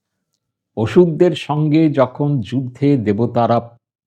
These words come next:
পরাভূত হচ্ছেন, তখন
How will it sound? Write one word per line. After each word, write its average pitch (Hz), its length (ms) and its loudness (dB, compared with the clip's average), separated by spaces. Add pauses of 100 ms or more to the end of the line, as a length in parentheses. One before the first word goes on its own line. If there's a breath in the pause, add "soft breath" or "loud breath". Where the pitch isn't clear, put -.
(280)
পরাভূত 156 520 2
হচ্ছেন, - 580 -8 (1040)
তখন 139 600 -2